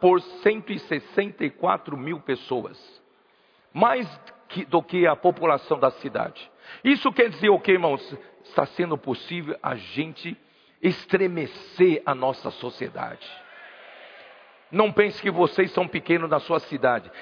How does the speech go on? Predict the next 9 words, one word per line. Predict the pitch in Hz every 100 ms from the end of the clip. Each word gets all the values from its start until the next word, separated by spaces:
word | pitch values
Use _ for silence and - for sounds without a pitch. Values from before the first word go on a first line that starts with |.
| -
Se | - 190
fizer | - 156 113 147 139
assim, | 120 - 165 127
des-, | 139 160 -
dessa | - 156 165 139
maneira, | 123 127 160 123 - - -
vocês | 139 - 143
vão | 127 139
alcançar | 127 139 113 - 143 123